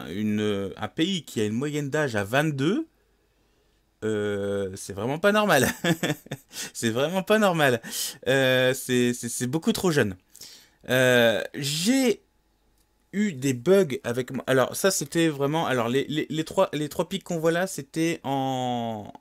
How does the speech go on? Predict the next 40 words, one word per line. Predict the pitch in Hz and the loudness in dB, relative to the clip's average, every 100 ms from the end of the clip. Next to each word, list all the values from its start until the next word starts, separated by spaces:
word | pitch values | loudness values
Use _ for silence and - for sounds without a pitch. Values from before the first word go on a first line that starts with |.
| - | -6
en | 131 | -2
un | 170 | -2
point | - 151 | -4 -4
quatre. | 139 143 - - - | -2 -2 -4 -14 -12
Maintenant | 110 120 135 127 | -8 -6 -4 -6
c'est | - 135 | -6 -6
bon, | 120 135 | -6 -6
c-, | - - | -8 -12
apparemment | 107 113 123 | -6 -6 -4
ce | 131 | -6
bug | 120 131 120 | -6 -4 -4
est | |
résolu. | 110 135 123 131 170 - - - - | -4 -2 -4 -6 -8 -16 -20 -16 -4
Mais | 127 | 0
en | 131 | 0
gros, | 127 131 160 185 190 - | 0 -2 2 2 2 -2
je | 143 | -4
me | 135 | -4
suis | 135 135 | -4 -8
retrouvé | - 135 151 | -8 -4 0
avec | 156 127 | 0 0
toute | 208 196 | -4 -2
la | 165 | -2
population | 151 143 131 180 | -4 -4 -4 -6
qui | 185 131 | -10 -8
s'est | 120 | -8
retrouvée | - 127 160 - - | -8 -6 -6 -6 -6
expulsée. | 143 - 143 - 110 - _ _ - _ _ _ _ _ _ _ - | -6 -8 -8 -4 -6 -6 _ _ -20 _ _ _ _ _ _ _ -4
Mais | 131 139 131 | 2 4 4
ça | 127 196 | 2 -2
c'était | 156 - | -4 -6
vraiment | 123 127 175 | -4 -2 -2
un | 143 | -2
bug | 151 | -4
de | 147 | -2
version. | 147 143 117 - - | -2 -4 -8 -12 -16
C'était | 113 107 | -12 -8
pas | 117 127 | -6 -4
vraiment, | 117 110 139 143 120 | -4 -4 -4 -4 -4
euh... | 110 107 107 104 | -4 -4 -4 -4